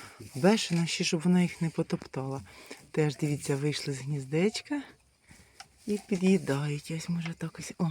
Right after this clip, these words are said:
отак ось, дивіться. Ось такий інтересний. Інтересний.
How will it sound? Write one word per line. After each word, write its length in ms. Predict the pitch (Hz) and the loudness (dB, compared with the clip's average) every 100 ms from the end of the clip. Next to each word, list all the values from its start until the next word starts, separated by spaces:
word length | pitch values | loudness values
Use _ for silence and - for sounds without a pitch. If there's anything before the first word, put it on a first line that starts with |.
| - - | -2 -6
отак 380 | 180 156 139 143 | -4 -4 -6 -10
ось, 100 | - | -12
дивіться. 440 | 113 147 131 - - - - - - - _ | -10 -10 -12 -18 -20 -20 -20 -20 -20 -20 _
Ось 100 | 214 | 6
такий 360 | 190 180 165 190 | 8 6 6 8
інтересний. 1000 | 202 208 202 202 220 226 202 185 170 - _ - - - _ _ _ - | 8 10 10 12 12 10 8 4 2 -2 _ -20 -20 -20 _ _ _ 4
Інтересний. 1080 | 285 262 233 220 214 220 226 214 190 175 | 8 8 6 6 6 8 6 6 4 4